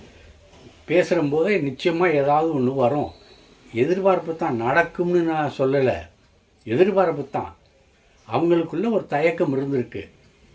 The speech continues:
இந்த மாதிரி இங்க வந்தா இந்த மாதிரி பிரச்சனை வரும் அப்படின்ட்டு விஜய் ரசிகர்களும் இந்த மாதிரி நினைச்சிருக்காங்க.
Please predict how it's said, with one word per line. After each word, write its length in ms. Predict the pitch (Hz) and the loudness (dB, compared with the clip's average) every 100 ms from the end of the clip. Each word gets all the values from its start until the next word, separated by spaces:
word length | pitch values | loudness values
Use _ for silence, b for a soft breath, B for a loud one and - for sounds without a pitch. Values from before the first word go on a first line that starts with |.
| - 147 | -18 -8
இந்த 140 | 143 | -2
மாதிரி 220 | 147 156 | -2 -2
இங்க 160 | 135 131 | -2 -2
வந்தா 240 | 127 127 | -4 -4
இந்த 140 | 123 113 | -4 -2
மாதிரி 260 | 120 123 | -2 -4
பிரச்சனை 360 | 120 120 131 117 | -8 -8 -6 -6
வரும் 380 | 104 104 95 82 b b b b - | -8 -10 -14 -18 b b b b -18
அப்படின்ட்டு 560 | 117 131 127 123 - 117 | -10 -6 -4 -6 -8 -8
விஜய் 340 | 113 123 196 | -6 -2 0
ரசிகர்களும் 580 | 202 - 185 160 151 156 | 0 -4 -2 -2 -2 -2
இந்த 140 | 139 | -2
மாதிரி 340 | 127 131 131 117 | 0 0 0 0
நினைச்சிருக்காங்க. 800 | 120 - 113 117 101 101 101 | -2 -6 -10 -10 -8 -6 -6